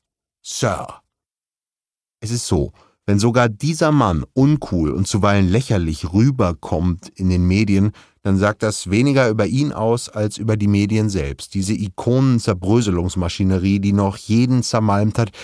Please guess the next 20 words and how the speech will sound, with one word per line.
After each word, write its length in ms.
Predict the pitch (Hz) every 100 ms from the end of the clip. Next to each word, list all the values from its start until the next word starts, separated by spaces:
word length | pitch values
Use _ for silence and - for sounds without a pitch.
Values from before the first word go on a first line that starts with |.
| -
die 140 | 113 107 - -
sogar 680 | 101 101 - 92 127 139
Boris 440 | 131 123 110 104 -
Becker 380 | 104 98 82 73
lächerlich 560 | 69 - 71 71 -
aussehen 420 | 71 - - 71
lässt. 400 | 58 - - - _ _ _ _ _ _ _
Also 320 | 101 110 120 - -
schön 320 | - 131 127
siezen, 400 | 131 156 - 156 _ _
bei 80 | 95
der 100 | 104
Sache 280 | 123 131 127
bleiben, 340 | 110 120 120
bei 120 | 95
diesem 340 | 98 101 104 -
epochalen 720 | 101 98 - - 107 117 110
Spiel 400 | 104 - 113 123
neunzehnhundertfünfundachtzig, 1200 | 110 92 95 - 113 98 87 104 - - 117 -
seiner 380 | - 90 90